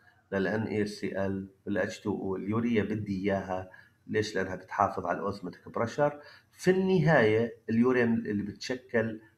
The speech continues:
بيكون الفائض من جميع عملية الفلتريشن اللي صارت هون،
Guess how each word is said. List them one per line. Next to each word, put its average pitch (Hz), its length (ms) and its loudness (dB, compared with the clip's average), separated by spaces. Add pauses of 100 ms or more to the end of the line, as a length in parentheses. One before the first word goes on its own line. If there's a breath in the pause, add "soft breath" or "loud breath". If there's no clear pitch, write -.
بيكون 120 320 2
الفائض 107 560 2
من 104 220 0
جميع 113 460 -2
عملية 107 340 -2
الفلتريشن 104 640 -4
اللي 95 100 -4
صارت 95 460 -4
هون، 92 240 -4